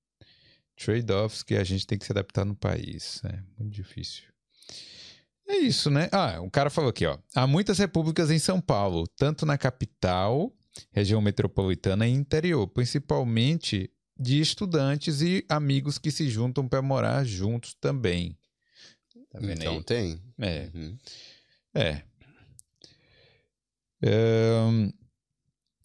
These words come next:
Speaker 1: Júlio César. Hum, depois, não, peraí,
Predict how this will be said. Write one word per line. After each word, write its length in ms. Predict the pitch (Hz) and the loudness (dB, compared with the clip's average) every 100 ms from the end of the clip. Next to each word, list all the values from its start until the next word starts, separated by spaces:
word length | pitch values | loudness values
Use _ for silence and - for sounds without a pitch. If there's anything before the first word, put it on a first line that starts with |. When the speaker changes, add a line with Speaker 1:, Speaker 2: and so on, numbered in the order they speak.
| - - _ - | -18 -18 _ 0
Speaker 1:
Júlio 280 | 104 147 160 | 2 4 2
César. 880 | - 101 92 85 78 78 76 73 - _ _ _ _ _ _ _ _ _ _ _ _ _ _ _ _ | 4 4 4 2 -2 0 -2 -2 -12 _ _ _ _ _ _ _ _ _ _ _ _ _ _ _ _
Hum, 380 | 139 117 120 117 | -4 -2 -2 -2
depois, 560 | 113 113 - 135 120 - - 113 - | -2 -4 -8 -10 -10 -12 -12 -12 -6
não, 560 | 127 135 139 139 143 135 | -4 -2 -2 -2 -2 -2
peraí, 340 | 120 107 95 | 0 0 0